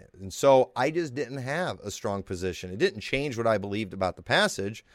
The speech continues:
but in the pre-trib world, because they have so little,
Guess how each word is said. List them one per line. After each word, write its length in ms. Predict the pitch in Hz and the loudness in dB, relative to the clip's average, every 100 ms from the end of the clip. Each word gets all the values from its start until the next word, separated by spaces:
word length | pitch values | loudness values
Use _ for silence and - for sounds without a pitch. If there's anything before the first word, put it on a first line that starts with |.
| - - _ | -20 -20 _
but 500 | 101 185 208 127 - _ _ _ _ _ _ _ _ - | 0 6 6 6 2 _ _ _ _ _ _ _ _ -4
in 160 | 170 | -2
the 60 | 170 | -2
pre-trib 540 | - 196 214 180 117 | -2 -2 0 0 2
world, 220 | 117 120 | 4 4
because 360 | 117 120 180 175 | 2 0 2 4
they 180 | 170 156 | 2 2
have 260 | 147 143 | 2 -2
so 220 | - - 131 | -2 0 0
little, 500 | 113 127 98 80 | 2 2 2 -2